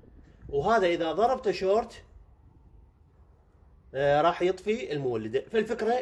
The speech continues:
كلها هنا، إنه أني عن طريق هذين البنين راح آخذ وايرين من عندهن إلى جهاز التحويل. هسه راح أسوي لك تجربة وراح أشغل لك المولدة مباشرة بدون السلف.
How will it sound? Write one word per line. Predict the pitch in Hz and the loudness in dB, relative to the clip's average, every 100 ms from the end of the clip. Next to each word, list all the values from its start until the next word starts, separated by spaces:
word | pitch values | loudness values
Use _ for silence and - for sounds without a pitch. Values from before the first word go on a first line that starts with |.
| - | 2
كلها | 202 185 208 - 147 | 2 4 4 0 -4
هنا، | 147 117 - - - | -4 -4 -8 -20 -12
إنه | 143 156 156 196 | -4 -2 2 2
أني | 175 160 131 - | 4 2 -4 -8
عن | 151 226 | -4 -2
طريق | 196 160 - | 0 -2 0
هذين | 190 220 208 | 2 4 4
البنين | 180 165 165 185 220 | 2 0 4 6 6
راح | 160 160 170 | 2 -4 -4
آخذ | 175 175 151 | -4 -4 -4
وايرين | 147 147 143 185 233 214 190 | -2 0 2 4 4 4 2
من | 185 | 2
عندهن | 185 185 214 208 - - - | 2 6 6 4 -6 -20 -10
إلى | 165 175 | -2 0
جهاز | 160 160 170 175 | 0 0 0 -2
التحويل. | 175 147 143 127 - - | -8 -4 -4 -4 -8 -6
هسه | 156 | -2
راح | 165 | -2
أسوي | - 170 165 | 0 2 2
لك | 160 | 2
تجربة | 185 180 170 180 | -2 -2 -2 0
وراح | 165 147 | 0 -2
أشغل | 156 156 170 | -4 -2 -2
لك | 160 | -4
المولدة | 156 160 180 196 208 220 214 - - _ | -6 -4 -4 -2 -2 -2 -4 -18 -20 _
مباشرة | 143 156 156 180 180 | -2 -2 0 -4 -4
بدون | 175 151 165 185 | -8 -2 0 0
السلف. | - 143 113 - | -2 -6 -8 -14